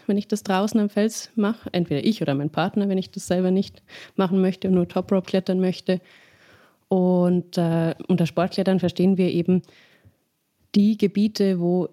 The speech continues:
schon diese Bohrhaken, die hat irgendein Erstbegeher von diesen Sportkletterrouten da reingebohrt oder Klebehaken reingeklebt.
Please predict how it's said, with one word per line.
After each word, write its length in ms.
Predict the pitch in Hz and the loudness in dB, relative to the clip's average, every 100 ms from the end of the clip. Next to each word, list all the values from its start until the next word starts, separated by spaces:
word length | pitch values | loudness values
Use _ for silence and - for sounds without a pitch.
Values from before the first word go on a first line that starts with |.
| - | -8
schon 320 | - 170 170 | -2 0 0
diese 240 | 170 160 | -2 -4
Bohrhaken, 960 | 156 170 196 233 196 220 233 254 254 269 - - _ _ - | -4 0 0 0 -2 -4 -4 0 0 0 -4 -20 _ _ -6
die 120 | 170 | -4
hat 120 | 185 | -2
irgendein 480 | - 220 196 175 175 | 0 0 0 -2 -2
Erstbegeher 720 | - 202 - 202 196 220 214 | -2 -4 -2 -4 0 0 0
von 220 | - 170 | 0 -2
diesen 340 | 165 165 165 160 | -2 -2 -2 -2
Sportkletterrouten 1000 | - 180 - - 190 185 180 180 180 160 | -2 -4 -2 -6 -2 -2 -2 -2 -2 -2
da 360 | 160 160 156 - _ - | -2 -4 -6 -12 _ -6
reingebohrt 720 | 165 180 214 202 180 190 220 | 0 2 2 0 -2 -2 -2
oder 300 | 170 160 160 - | -2 -4 -6 -8
Klebehaken 680 | - 170 190 185 190 - 190 - _ _ _ | -4 -4 -2 -4 -4 -4 -6 -6 _ _ _
reingeklebt. 680 | 170 202 202 - 196 - | -2 -2 -2 -4 -6 -6